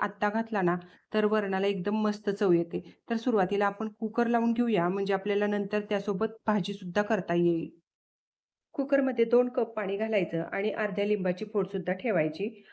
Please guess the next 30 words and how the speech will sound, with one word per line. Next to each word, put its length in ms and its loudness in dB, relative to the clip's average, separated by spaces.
आणि 220 -2
त्यानंतर 500 0
डाळ 260 0
आणि 280 0
तांदळाचे 460 0
डबे 220 0
याच्यामध्ये 460 -2
ठेवायचे. 480 -2
कुकर 280 0
आपला 220 -2
पंधरा 360 0
मिनिटांमध्ये 580 -2
होईल, 460 0
तोपर्यंत 380 -2
आपल्याला 320 -2
बटाट्याची 540 -4
सुकी 260 -6
भाजी 260 -4
बनवता 400 0
येईल. 340 0
कुकर 340 0
गॅसवर 360 -2
ठेवलाय, 380 0
मध्यम 400 -2
आचेवरती 440 -2
कुकरच्या 500 -4
फक्त 220 -6
तीन 140 -2
शिट्ट्या 300 -4
काढायच्या. 500 0